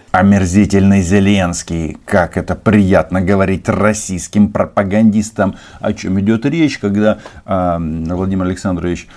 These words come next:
а, в преддверии семидесятипятилетия, м, завершения Второй мировой войны был в Польше, он сказал о том, что войну развязали два тоталитарных режима, соответственно, а, м,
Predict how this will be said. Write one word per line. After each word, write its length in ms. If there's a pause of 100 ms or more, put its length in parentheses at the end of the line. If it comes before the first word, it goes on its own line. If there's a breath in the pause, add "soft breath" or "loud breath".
(180 loud breath)
а, 180
в 240
преддверии 500
семидесятипятилетия, 1200
м, 580
завершения 540
Второй 380 (280 loud breath)
мировой 300
войны 400
был 220
в 80
Польше, 340
он 100
сказал 460
о 60
том, 160
что 220
войну 340
развязали 560
два 200
тоталитарных 760
режима, 540
соответственно, 720 (300 loud breath)
а, 320
м, 600